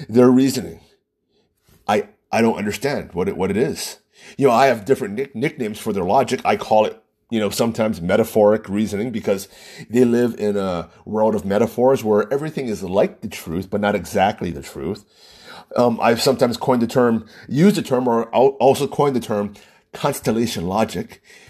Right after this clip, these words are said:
because they just look up in the skies and draw lines by just pointing all the dots. It really, it really shouldn't be connected at all. Like, like how you see constellations, right?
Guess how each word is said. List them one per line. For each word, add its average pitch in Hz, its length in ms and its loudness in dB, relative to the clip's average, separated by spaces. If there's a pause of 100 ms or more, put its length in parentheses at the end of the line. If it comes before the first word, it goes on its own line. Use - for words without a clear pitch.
because 120 280 -2
they 120 140 0
just 120 160 -4
look 120 240 -2
up 135 140 -2
in 120 80 -4
the 98 80 -8
skies 104 640 -2 (380)
and 117 360 -4 (220)
draw 139 420 4
lines 131 380 -2
by 107 140 -4
just 117 180 -10
pointing 131 300 -6
all 117 140 -4
the 104 80 -4
dots. 117 260 -2
It - 80 -10
really, 240 200 2
it 190 280 0
really 277 220 2
shouldn't 208 340 0
be 135 400 0 (220)
connected 160 440 0
at 170 120 2
all. 123 420 2 (160)
Like, - 220 -12 (100)
like - 160 -16
how - 80 -10
you 170 100 -12
see - 200 -16
constellations, 95 840 -4
right? 85 320 -4